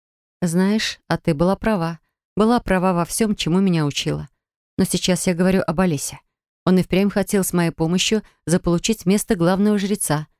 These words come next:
Право первого наследника. Не сработало бы, не будь он женат. Это условие поставил ему отец. А дальнейший сценарий мы с тобой обе знали. Он бы подставил меня и выполнил свою мечту,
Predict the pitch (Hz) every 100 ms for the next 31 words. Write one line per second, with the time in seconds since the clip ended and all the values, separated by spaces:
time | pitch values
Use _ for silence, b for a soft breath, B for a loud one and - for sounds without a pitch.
0 | _ _ _ - 214 208 185 - 196 180
1 | 180 180 - 208 147 151 139 - _ _
2 | - 214 202 208 190 214 - 147 139 147
3 | - 180 160 165 160 147 160 151 - _
4 | _ _ - 196 190 170 165 - 180 202
5 | 214 214 - 165 147 170 165 165 156 135
6 | - - _ _ _ _ - 180 208 220
7 | 262 - - 170 160 160 165 220 185 139
8 | 151 143 143 165 160 165 - _ _ _
9 | _ - 214 226 214 - 190 - 185 165
10 | 170 180 202 220 - b b - 233 269
11 | 254 254 254 - 190 202 196 180 - 214
12 | 220